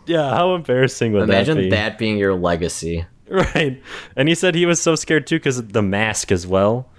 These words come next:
Speaker 1: is, like, over his face,
Speaker 2: Yeah.
Speaker 1: and it's restricting your vision a lot,
Speaker 2: Oh,
Speaker 1: he
Speaker 2: yeah.
Speaker 1: said.
Speaker 2: I'm sure.
Speaker 1: Like, and he said when you get water in that thing, it's like you're getting waterboarded, basically.
Speaker 2: Yeah, I'm sure, like, it's really heavy, too.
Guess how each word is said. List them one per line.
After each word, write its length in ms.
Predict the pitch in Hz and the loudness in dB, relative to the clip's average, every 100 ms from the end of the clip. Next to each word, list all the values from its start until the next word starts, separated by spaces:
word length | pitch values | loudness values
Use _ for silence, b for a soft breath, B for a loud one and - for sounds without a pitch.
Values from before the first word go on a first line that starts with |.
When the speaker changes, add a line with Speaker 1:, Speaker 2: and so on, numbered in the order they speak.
| b b b - | b b b -4
Speaker 1:
is, 160 | 110 | 0
like, 120 | 110 107 | 0 0
over 240 | 110 107 | 0 0
his 100 | 104 | 0
face, 240 | 101 110 76 | 0 0 0
Speaker 2:
Yeah. 20 | |
Speaker 1:
and 160 | 110 | 0
it's 140 | 107 - | 0 0
restricting 560 | 101 - 135 135 123 | 0 0 0 0 0
your 140 | 101 95 | 2 0
vision 420 | 92 107 98 92 | 2 0 2 0
a 140 | 87 80 | -2 -4
lot, 600 | 80 73 78 - - - | -2 -2 -2 -4 -8 -4
Speaker 2:
Oh, 180 | 110 131 | 2 2
Speaker 1:
he 120 | 87 | 2
Speaker 2:
yeah. 220 | 101 73 76 | 0 0 -2
Speaker 1:
said. 80 | - B B | -8 B B
Speaker 2:
I'm 160 | 98 110 | -4 -4
sure. 460 | - 135 80 - _ - | -2 0 0 -4 _ -6
Speaker 1:
Like, 260 | 104 95 87 | -2 0 0
and 120 | 113 | 0
he 60 | 113 | 0
said 200 | - 104 | 0 0
when 180 | 110 120 | 0 0
you 40 | |
get 200 | 117 107 | 0 0
water 400 | 92 98 104 120 | 2 2 2 2
in 100 | 127 | 0
that 220 | 131 131 | -2 -2
thing, 240 | 131 135 120 | 0 0 0
it's 180 | 101 | 0
like 160 | 110 107 | 0 0
you're 100 | 104 | 0
getting 300 | 98 107 92 | 2 0 2
waterboarded, 720 | 87 92 90 82 80 78 80 | 2 2 2 0 0 0 -2
basically. 640 | 78 76 - 78 76 76 78 | -4 -6 -6 -8 -6 -6 -4
Speaker 2:
Yeah, 300 | 104 120 101 | -2 0 0
I'm 80 | 95 | -2
sure, 240 | - 127 | -2 0
like, 160 | 117 120 | 0 -2
it's 140 | - | -2
really 180 | 104 101 | 0 0
heavy, 400 | - 85 87 85 | 0 -2 -2 -4
too. 440 | - 80 82 104 | -4 -4 -2 -4